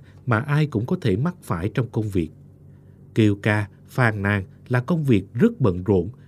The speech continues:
thì đơn giản. Nhưng trước đó, tôi mong bạn hãy xem lại cách làm việc của mình. Bạn có từng đặt hết sức lực vào việc không cần quá cố gắng, cũng có thể giải quyết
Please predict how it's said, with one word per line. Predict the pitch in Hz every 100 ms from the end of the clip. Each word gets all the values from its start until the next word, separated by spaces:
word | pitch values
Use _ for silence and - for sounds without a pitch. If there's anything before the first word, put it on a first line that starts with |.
| - -
thì | - 104
đơn | 113 107
giản. | 95 82 98 - - - - -
Nhưng | 104 92
trước | - 151
đó, | 110 98 139 - - -
tôi | 147
mong | 147 147
bạn | 110 90
hãy | 110 123
xem | - 123 107
lại | 92 78
cách | - 175
làm | 107 92
việc | 85 92 -
của | -
mình. | 104 95 73 - - - - - - - - - -
Bạn | 98 95
có | 160 -
từng | 98 90
đặt | 95 -
hết | 160 202
sức | - 233
lực | 139 98 -
vào | 104 101
việc | 95 92
không | - 175 160
cần | - 87 85
quá | 113 143
cố | 139
gắng, | 139 127 170 196 - -
cũng | 113
có | 131
thể | 107 98
giải | 98 92 90
quyết | 123 196